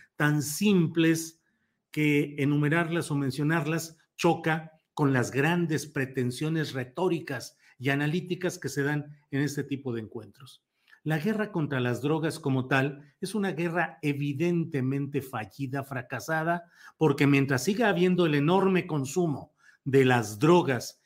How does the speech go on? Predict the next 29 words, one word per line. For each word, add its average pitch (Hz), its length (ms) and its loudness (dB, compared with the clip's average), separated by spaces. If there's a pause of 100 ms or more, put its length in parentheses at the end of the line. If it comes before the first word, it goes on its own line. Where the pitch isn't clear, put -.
(120)
en 143 140 12
Estados 165 480 12
Unidos, 165 500 12 (260)
habrá 127 320 -12
siempre 147 580 -8
quien, 175 520 0 (300)
desde 139 420 4
el 135 140 4
fin 233 280 4
del 175 160 2
mundo, 165 360 0
así 139 200 -8
sea, 135 400 -4 (300)
y 147 120 -4
con 139 320 0
los, 135 300 -2
eh, 131 240 0 (300)
artilugios 139 920 0
y 143 40 0
artificios 143 720 -4
que 147 120 -8
sea 160 180 -6
necesario, 175 680 -2 (320)
habrá - 320 -14
de 160 120 -6
llegar 151 500 -6
hasta - 440 -10
esos 220 460 0
consumidores 170 920 -2